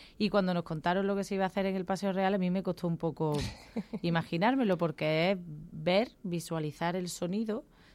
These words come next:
que lógicamente nosotros el sonido lo oímos, como es lógico, pero en esta ocasión vamos a oírlo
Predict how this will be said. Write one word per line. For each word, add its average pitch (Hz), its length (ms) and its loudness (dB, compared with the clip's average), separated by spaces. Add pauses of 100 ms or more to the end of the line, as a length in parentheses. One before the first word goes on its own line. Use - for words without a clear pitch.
(100)
que - 100 -10
lógicamente 147 540 -4
nosotros 156 320 -4
el 165 60 -6
sonido 160 360 -2
lo 160 200 0
oímos, 151 520 0
como 143 240 -6
es 143 80 -4
lógico, 185 460 -2
pero 151 220 -2
en 147 100 -6
esta 170 240 -4
ocasión 180 380 -4
vamos 180 280 -2
a 143 160 -2
oírlo 208 460 -4